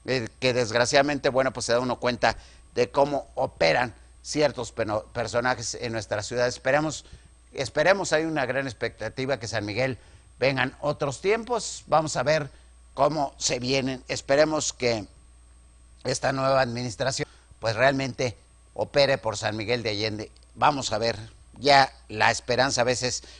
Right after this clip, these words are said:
como que a los ciudadanos se les empieza a acabar. Y bueno, eh, miembros del colectivo cuarenta y uno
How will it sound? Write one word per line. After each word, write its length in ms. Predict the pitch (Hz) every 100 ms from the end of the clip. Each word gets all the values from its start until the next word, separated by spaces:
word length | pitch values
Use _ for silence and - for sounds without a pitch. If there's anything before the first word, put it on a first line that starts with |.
| - -
como 240 | 101 113
que 100 | 123
a 60 | 110
los 140 | 107
ciudadanos 440 | 113 113 123 123 110
se 80 |
les 140 | 98 92
empieza 420 | 92 113 117 113
a 180 | - 104
acabar. 420 | 101 95 98 101 - - -
Y 60 | 165
bueno, 420 | 233 277 254 185 - - -
eh, 380 | 170 175 196 190
miembros 400 | 175 269 285 247
del 240 | 196 165 143
colectivo 600 | 180 160 - 226 240 -
cuarenta 440 | 143 131 120 120
y 100 | 127
uno 340 | 151 160 160